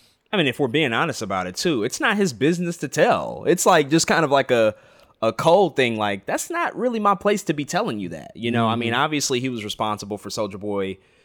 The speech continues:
Speaker 1: being kidnapped by the Russians, but I, as you said, what opportunity would have existed for him to say something like that, and would it have changed the outcome?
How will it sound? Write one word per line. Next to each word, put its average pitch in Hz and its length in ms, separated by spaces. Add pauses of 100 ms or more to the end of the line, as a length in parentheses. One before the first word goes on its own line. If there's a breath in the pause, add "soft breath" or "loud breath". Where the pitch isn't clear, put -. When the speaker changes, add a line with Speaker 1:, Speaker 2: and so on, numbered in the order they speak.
(340 soft breath)
Speaker 1:
being 120 260
kidnapped 104 640
by 101 180
the 92 100
Russians, 101 540
but 98 440
I, - 360 (520)
as 135 240
you 131 60
said, 120 400
what 127 180
opportunity 120 560
would 107 180
have 98 100
existed 104 380
for 101 140
him 107 140
to 98 120
say 104 220
something 127 340
like 123 220
that, 127 360
and 107 580
would 110 160
it 107 100
have 104 140
changed 110 360
the 101 60
outcome? 95 560